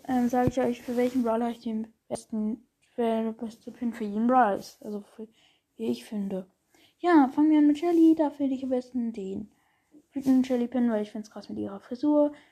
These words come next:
Bei Nita finde ich, es ist auch der wütende Pin, weil, weil, wenn die, wie sie mit ihrer Bärenmaske so schnaubt und sich aufregt, das finde ich nice. Ja, dann bei,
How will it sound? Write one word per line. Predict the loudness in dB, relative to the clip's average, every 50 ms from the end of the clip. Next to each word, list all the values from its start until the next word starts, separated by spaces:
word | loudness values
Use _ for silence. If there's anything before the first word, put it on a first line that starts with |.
| _ _ _
Bei | 2 4
Nita | 6 6 4 4 0 0 2 2 2 2
finde | 2 2 4 4 4 2
ich, | 2 0 -2 -2 -4 -6
es | -10 -12 -12 -14
ist | -16 -16 -16 -10 -6
auch | -6 -6 -4
der | -2 -2 0 2
wütende | 2 0 2 2 0 0 0
Pin, | 0 2 2 2 2 0 -2 -10 -20 -20 _ _ _
weil, | -6 -4 -2 0 -2 -2 -2
weil, | -2 0 0 0 -2 -4 -6
wenn | -4 0 2 4 4 6
die, | 6 4 4 2 0 -2 -4 -2
wie | -2 -2
sie | 0 0 0 0
mit | 2 0 0 -2
ihrer | -6 -8 -10 -12
Bärenmaske | -6 0 2 4 6 6 6 6 6 4 4 2 0 -2 -6 -8 -10 -8
so | -6 -6
schnaubt | -8 -10 -10 -8 -6 -2 0 2 2 2 2 -2 -10
und | -8 -8 -8 -8 -10
sich | -12 -12 -6 -2
aufregt, | 0 0 0 -2 -4 -8 -8 -10 -12
das | -16 -12
finde | -10 -10 -10 -10
ich | -10
nice. | -12 -14 -14 -14 -16 -20 -20 _ _ _ _ _ _ _ -18 -18 -18 -18 -18 _ _ _
Ja, | -4 -4 -2 -2 -4 -6 -10 _ _ _ _ _ _ _ _ -4
dann | -2 0 0 0 0 -2
bei, | -2 -4 -4 -4 -4 -4 -6 -8